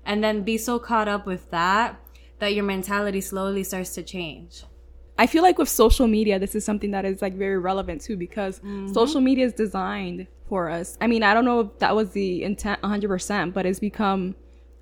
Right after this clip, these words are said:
Speaker 2: a business. It's become a place where you only show your best self. You don't really talk about the hardships. I mean, and when people do, it's, like, this, like, insane thing, like, "Oh my God, you're struggling?" It's like, we all struggle. It's just, like you said, some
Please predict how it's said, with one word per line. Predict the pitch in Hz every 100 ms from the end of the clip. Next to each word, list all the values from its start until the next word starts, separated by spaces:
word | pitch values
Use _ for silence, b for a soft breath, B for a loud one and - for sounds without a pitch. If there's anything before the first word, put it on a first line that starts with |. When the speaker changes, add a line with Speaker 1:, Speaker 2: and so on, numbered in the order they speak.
| -
Speaker 2:
a | 185
business. | 202 220 202 185 190
It's | 202 208
become | 202 214 196 185 170 -
a |
place | - - 226 220
where | 214
you | 208
only | 208 208 196
show | 196
your | 196
best | 190 185 -
self. | 220 196
You | 180
don't | 190
really | 190 190 180
talk | 175 185 185
about | 185 175 160 151 - b b -
the | 190
hardships. | 202 202 - 165
I | 185
mean, | 185 175 175 b b -
and | 226
when | 214
people | 233 240 226
do, | 214 247
it's, | 240
like, | 214 196
this, | 208 -
like, | 202 180
insane | 190 202 226 220 214
thing, | 247 240
like, | 180 - -
"Oh | 226
my | 254 214 180
God, | 208 208
you're | 185
struggling?" | 170 - 190 285 302
It's | 269 262
like, | 202 - b b -
we | 190 220
all | 226 233
struggle. | 220 - 220 208 175 196 -
It's | 202 196
just, | 220 208 - - -
like | 202
you | 208
said, | 214 190
some | - 208 208